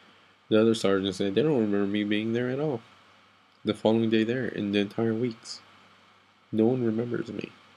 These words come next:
Like, I can apparently sneak around people,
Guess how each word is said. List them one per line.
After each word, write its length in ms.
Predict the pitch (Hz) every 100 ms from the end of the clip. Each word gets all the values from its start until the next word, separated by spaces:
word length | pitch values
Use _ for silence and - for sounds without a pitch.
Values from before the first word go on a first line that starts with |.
| _ _ _ _ _ _ _ -
Like, 280 | 101 95 95 - - _ _ _ _ _ _ _ _ _ _ _ _ _ _ _ _ _ _ _ _ _ _ _ _ _ _ _ _ _ _ _ _ _ _ _ _ _ _ _ _ _ _ _ _ _ _ -
I 120 | 107
can 500 | 110 - 120 117 110 -
apparently 460 | - 120 82 104 104
sneak 420 | - 113 107 101 -
around 520 | 110 107 101 90 92 98 -
people, 400 | - - -